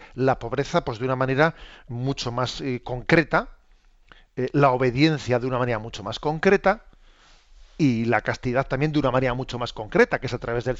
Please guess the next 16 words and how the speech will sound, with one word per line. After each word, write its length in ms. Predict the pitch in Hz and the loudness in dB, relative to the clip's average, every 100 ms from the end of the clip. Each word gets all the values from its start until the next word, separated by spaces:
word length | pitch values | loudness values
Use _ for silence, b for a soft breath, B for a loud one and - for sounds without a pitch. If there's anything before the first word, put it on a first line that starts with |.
| - | -6
del, 260 | 123 117 | -6 -6
del 160 | 113 110 | -6 -8
celibato. 640 | - 117 113 117 - 92 B B B B | -2 -2 2 2 0 -8 B B B B
O 20 | |
sea 140 | - 120 | -8 -2
que, 240 | 127 113 B B B B - | -2 -2 B B B B -14
mm, 420 | 110 110 113 113 110 | -10 -8 -10 -12 -4
digamos, 400 | 131 131 131 - | -2 0 -2 -6
mm, 240 | 143 123 127 | -6 -6 -6
la 160 | - 113 | -6 -2
vida 220 | 131 165 | 2 4
religiosa 500 | 156 151 143 175 123 | 4 0 0 -2 -2
no 320 | 117 131 190 | -4 0 4
es 200 | 165 135 | 6 4
un 80 | 135 | -2
sacramento, 800 | - 135 131 123 117 98 170 - | -2 -2 0 -4 -6 -4 -6 -6